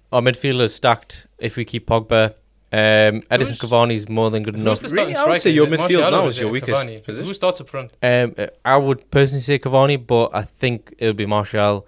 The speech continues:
Speaker 2: Martial.
Speaker 1: with Cavani
Speaker 2: He
Speaker 1: coming.
Speaker 2: had an, he's had an awful couple of years, hasn't he, Martial?
Speaker 1: He has. Um, yeah, he, he has. I, I don't know what to say. Yeah, he, he sh-, he should be doing a lot better.
Speaker 3: It's
Speaker 2: Yeah.
Speaker 3: interesting you say your midfield is stacked, though. I feel like that's your weakest position now after your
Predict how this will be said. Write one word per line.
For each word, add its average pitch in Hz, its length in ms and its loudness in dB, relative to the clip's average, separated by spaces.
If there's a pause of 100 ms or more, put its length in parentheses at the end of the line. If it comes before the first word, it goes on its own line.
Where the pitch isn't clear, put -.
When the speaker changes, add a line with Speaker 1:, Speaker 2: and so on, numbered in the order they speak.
Speaker 2:
Martial. 120 260 -18
Speaker 1:
with 113 140 -2
Cavani 110 380 2
Speaker 2:
He 107 60 -6
Speaker 1:
coming. - 200 -2
Speaker 2:
had - 140 0
an, - 140 -10
he's 226 160 -8
had 233 100 0
an 175 120 -4
awful 214 200 -10
couple 123 220 -16
of - 40 -12
years, 123 120 -10
hasn't 135 180 -10
he, 117 40 -10
Martial? 110 380 -14 (280)
Speaker 1:
He 160 80 0
has. 175 340 6
Um, 135 540 4 (280)
yeah, 113 220 2 (260)
he, - 280 -12
he 107 80 -4
has. 98 240 -4 (360)
I, 107 300 0
I 107 60 2
don't 110 140 -2
know 110 80 0
what 110 80 -2
to 101 60 -12
say. 110 220 0
Yeah, 110 540 2
he, 127 260 2
he 135 60 2
sh-, 120 60 -6
he 147 120 -4
should 175 200 2
be 156 80 4
doing 135 180 6
a 127 40 6
lot 120 140 8
better. 131 260 4 (280)
Speaker 3:
It's - 120 -14
Speaker 2:
Yeah. 226 60 2
Speaker 3:
interesting 208 400 -4
you 110 60 -6
say 123 180 -6
your 107 220 -4
midfield 107 340 -8
is 90 60 -14
stacked, 113 260 -6
though. 101 120 -8
I 107 40 -6
feel 131 180 -10
like 107 140 -6
that's 104 160 -8
your 104 120 -8
weakest 110 340 -14
position 104 320 -12
now 90 120 -12
after 90 200 -18
your 90 240 -16